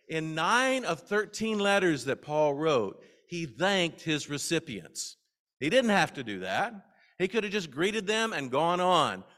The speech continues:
But he thanked them because he knew that he was in partnership with them and that they were helping him as much as he was helping them. In Philippians one, verses three through five, Paul writes,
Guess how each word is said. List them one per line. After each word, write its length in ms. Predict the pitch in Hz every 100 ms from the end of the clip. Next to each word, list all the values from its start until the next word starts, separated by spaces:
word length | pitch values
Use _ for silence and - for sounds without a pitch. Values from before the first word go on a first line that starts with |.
| _
But 140 | 180
he 140 | 220 214
thanked 640 | 151 214 254 - - 135
them 280 | 147 110 95
because 300 | 135 180 170
he 140 | 226
knew 520 | 214 247 262 170 156 151 - -
that 120 | 165
he 120 | 202
was 160 | 202 165
in 120 | 185
partnership 840 | - 202 214 196 214 - 202 196 -
with 340 | 143 175 180
them 420 | 165 135 90 85 - _ - _
and 160 | - 175
that 140 | 180
they 200 | 208 226
were 240 | 220 202 190
helping 440 | 185 196 208 190
him 480 | 170 202 139 139 143 - _
as 140 | 139 143
much 240 | 165 170
as 140 | 156 -
he 220 | 214 196
was 180 | 160 135
helping 460 | 135 127 143 123
them. 440 | 120 135 104 87 - _ _ _ _ -
In 80 | 156
Philippians 600 | 185 214 254 208 139 123
one, 380 | 165 208 160 127
verses 420 | 135 135 143 -
three 260 | 165 185
through 240 | 180 180 170
five, 440 | 180 180 151 -
Paul 280 | 139 147 131
writes, 420 | 135 120 87 -